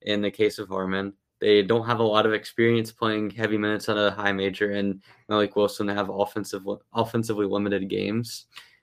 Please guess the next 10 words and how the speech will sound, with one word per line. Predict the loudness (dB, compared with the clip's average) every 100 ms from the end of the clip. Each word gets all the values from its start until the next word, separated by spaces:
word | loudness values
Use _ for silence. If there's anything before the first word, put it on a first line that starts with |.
| _ _
Or | 12 12 12 10 6 _ _
in | 0
the | 2
case | 4 2 2
of |
Isaacson | 2 4 4 0 -2 -2
and | -2 -4 -6 _ _
Washington, | 0 6 6 4 -2 0 -2 2
they're | 2
freshmen | 10 10 10 4 0 0 -2